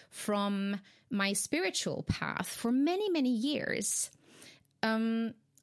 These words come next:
I ended up kinda, like, abandoning that whole chapter. And then later I would find back and I would explore my spirituality in different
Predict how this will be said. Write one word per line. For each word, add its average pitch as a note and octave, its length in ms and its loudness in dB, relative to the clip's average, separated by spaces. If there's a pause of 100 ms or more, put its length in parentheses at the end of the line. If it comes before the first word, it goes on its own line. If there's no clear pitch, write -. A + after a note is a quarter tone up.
I C4+ 300 2
ended C4+ 460 0
up G3 480 0 (580)
kinda, C4+ 280 0
like, A#3+ 300 0
abandoning F#3 1000 2 (260)
that F#3+ 380 2
whole E3+ 320 -2
chapter. - 760 -4 (880)
And G3+ 160 2
then G#3+ 200 2
later A3 480 2
I F3+ 140 2
would F3+ 200 0
find E3+ 380 0
back - 540 0 (100)
and E3 500 0 (120)
I E3 120 2
would D#3+ 400 0 (320)
explore F3+ 480 0
my D#3 220 2
spirituality E3 1200 0
in E3 320 0
different D#3 1000 0